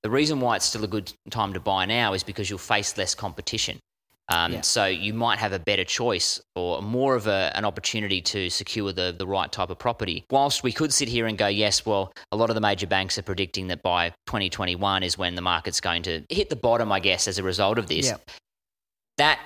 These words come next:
Speaker 1: is not really a concern if you're going to be in the home for five years, if you're gonna be in the home for seven years. So I
Speaker 2: Mm.
Speaker 1: think that if you're waiting for that,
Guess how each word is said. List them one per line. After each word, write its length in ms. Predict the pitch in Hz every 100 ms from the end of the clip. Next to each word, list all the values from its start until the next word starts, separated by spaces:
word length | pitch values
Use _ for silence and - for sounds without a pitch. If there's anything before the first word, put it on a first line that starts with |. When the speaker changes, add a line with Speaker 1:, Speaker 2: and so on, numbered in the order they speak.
| -
Speaker 1:
is 220 | 135 113
not 220 | 131 135
really 180 | 135 127
a 40 |
concern 460 | 113 104 - 113 120
if 120 | 101
you're 80 | 104
going 140 | 98 101
to 60 |
be 120 | 95
in 80 | 95
the 60 | 92
home 300 | 95 95 90
for 100 | 90
five 360 | - 90 90
years, 340 | 87 85 85 -
if 100 | 92
you're 60 | 95
gonna 140 | 92
be 80 | 90
in 60 |
the 60 | 87
home 220 | 92 87
for 80 | 87
seven 360 | - 85 87 87
years. 280 | - - - _ _
So 200 | - 104
I 100 | 87
Speaker 2:
Mm. 60 | 113
Speaker 1:
think 240 | 143 127
that 200 | - 101 -
if 200 | 113 110
you're 440 | 113 110 104 101 92
waiting 420 | 101 98 110 127
for 160 | 120 131
that, 240 | 139 214